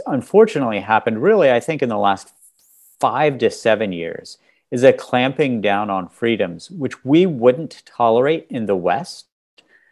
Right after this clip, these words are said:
but which I do believe the Chinese citizens will mostly accept.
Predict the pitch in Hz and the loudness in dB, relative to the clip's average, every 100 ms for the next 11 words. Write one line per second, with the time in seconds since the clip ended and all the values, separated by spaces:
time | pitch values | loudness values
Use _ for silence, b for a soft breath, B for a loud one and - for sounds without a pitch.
0 | _ 131 - 120 190 214 - - - _ | _ 4 4 2 2 2 -2 -16 -18 _
1 | 127 131 101 120 131 123 113 110 98 101 | 0 0 0 -2 0 0 0 -2 -4 -8
2 | - 117 110 104 92 - 165 101 - 92 | -8 -6 -4 -4 -4 2 2 2 -2 -12
3 | 107 - - 104 101 107 131 170 170 - | -14 -16 -2 0 0 2 2 2 -2 -8
4 | 98 50 - - - - - | -6 -6 -8 -10 -10 -10 -12